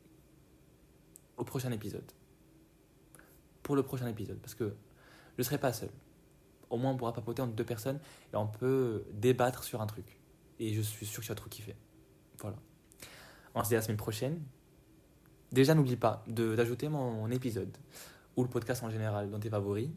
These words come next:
ou de me laisser cinq étoiles, s'il te plaît. Cinq, sinon rien. <laughs> Euh,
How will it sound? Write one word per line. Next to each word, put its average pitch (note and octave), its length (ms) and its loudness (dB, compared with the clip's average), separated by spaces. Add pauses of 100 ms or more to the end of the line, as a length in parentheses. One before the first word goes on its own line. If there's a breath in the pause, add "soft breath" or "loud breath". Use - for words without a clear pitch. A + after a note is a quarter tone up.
(480)
ou A2 40 0
de G#2+ 60 2
me G#2 60 2
laisser G#2 140 0
cinq D#3 240 -2
étoiles, G#2+ 320 -2
s'il - 160 -8
te - 120 -6
plaît. G#2+ 260 -6
Cinq, - 440 -6
sinon G#2+ 380 -4
rien. G#2 320 0 (400)
<laughs> - 560 -14 (720 loud breath)
Euh, G#2 460 0